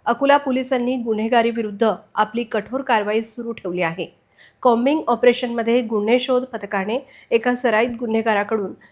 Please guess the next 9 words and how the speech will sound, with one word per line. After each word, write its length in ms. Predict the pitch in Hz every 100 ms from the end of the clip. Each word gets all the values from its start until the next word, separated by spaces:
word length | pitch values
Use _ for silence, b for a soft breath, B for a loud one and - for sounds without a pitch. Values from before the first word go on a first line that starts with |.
| -
विदेशी 440 | 226 226 254 254
बनावटीचे 600 | 269 226 208 208 214 214
पिस्तूल 420 | 226 214 - 220 185
आणि 320 | 202 214 220 226 B _
दोन 320 | 208 247 254
जिवंत 380 | 247 233 214 214 240
काडतुसे 480 | 226 202 196 233 269
जप्त 280 | 233 202 - 202
करत 200 | 208